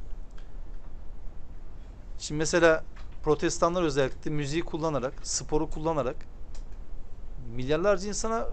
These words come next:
ulaştırdılar mesajları, milyonlarca insana ulaştırdılar mesajları. Bizde telli sazlar harammış. Mesela Gazali dalga geçiyor bununla. Kuş sesleri de o zaman diyor haram olması lazım diyor yani.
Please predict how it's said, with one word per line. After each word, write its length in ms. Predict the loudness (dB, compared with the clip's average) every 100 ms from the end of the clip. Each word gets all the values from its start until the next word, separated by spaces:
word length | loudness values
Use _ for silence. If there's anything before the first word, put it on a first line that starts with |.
| 2
ulaştırdılar 580 | 4 4 2 0 0
mesajları, 500 | 0 -2 -2 -2 0
milyonlarca 520 | -2 -2 -4 -2 -2 -2
insana 220 | -2 -2
ulaştırdılar 460 | -2 -2 -2 -4
mesajları. 540 | -2 0 0 -2 -4 -4 -4 -4 -4 -6 -6 -6 -4 -4 -4 -6 -6 -4 -2 -2 -2 0
Bizde 240 | 0 2 4
telli 260 | 6 6
sazlar 380 | 6 6 6 6
harammış. 300 | 6 6 4
Mesela 220 | -2 -2
Gazali 400 | 4 6 8 10
dalga 220 | 12 10 8
geçiyor 320 | 2 0 0
bununla. 200 | -4 -4 -6 -6 -6 -4 -4
Kuş 140 | -2
sesleri 400 | 0 0 2 2
de 40 | 4
o 80 | 2
zaman 320 | 2 -2 0
diyor 100 | 0
haram 160 | 0
olması 360 | -2 -6 -6 -2
lazım 240 | -2 -2 -6
diyor 180 | -6 -4
yani. 120 | -4